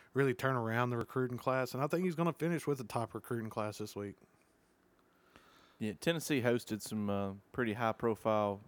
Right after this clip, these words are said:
Speaker 2: um, high school prospects, um, soon-to-be college football players, uh, hopefully with us. Um, uh, Isaac Taylor Stewart was one of the, the big ones this weekend that we had come in for a visit, and, uh,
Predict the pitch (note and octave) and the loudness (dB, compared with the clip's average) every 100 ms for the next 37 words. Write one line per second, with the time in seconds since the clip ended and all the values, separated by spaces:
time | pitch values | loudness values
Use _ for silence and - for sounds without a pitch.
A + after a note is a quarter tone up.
0 | - G#2 G2+ G2+ G2+ - _ _ _ _ | -8 -6 -4 -6 -12 -18 _ _ _ _
1 | _ _ _ - A#2 G#2+ - G2+ A2 G#2+ | _ _ _ -4 -2 -2 -4 -2 0 0
2 | - A2 G#2+ - - - - G2+ G2 G2 | 0 0 0 -2 -14 -16 -14 -8 -6 -6
3 | G2+ - _ - A2+ G#2+ G2+ - A2 G#2 | -10 -18 _ -8 -4 -2 -4 -2 0 0
4 | - G2 G2 G#2+ G#2+ G#2 - - - - | -2 -6 -4 -2 -2 -4 -8 -18 -20 -8
5 | G#2 G2 A2 F2 G#2+ G2+ G2+ G#2+ G#2 - | -6 -2 -4 -2 -4 0 2 2 0 -8
6 | - G2+ G2 F#2+ G#2+ _ _ _ _ _ | -6 -4 -4 -6 -12 _ _ _ _ _
7 | _ _ _ _ - - - G2+ F2+ A#2 | _ _ _ _ -20 -14 -8 -6 -4 -4
8 | G2+ - - G#2+ G#2 - G#2+ G#2 F2 G2+ | -4 -8 -4 -2 -2 -4 -2 -2 -4 -6
9 | G2+ G2+ G2+ F#2 G2 F#2+ F#2+ - - - | -4 -4 -4 -4 -4 -4 -6 -12 -20 -20
10 | - - G2 A2+ G#2+ G#2+ G2+ G#2 - A2 | -18 -10 -2 0 0 -2 -4 -10 -4 -4
11 | - G#2 G2 G2+ G#2+ G#2 G2 - G#2+ G#2 | -4 -4 -4 -4 -2 -2 -2 -6 -6 -6
12 | F2+ G#2 G2 G#2+ G#2 G#2+ - - _ _ | -6 -6 -4 -4 -2 -4 -8 -18 _ _
13 | _ _ _ _ - G2+ F#2+ F#2 F#2+ | _ _ _ _ -8 -6 -6 -6 -6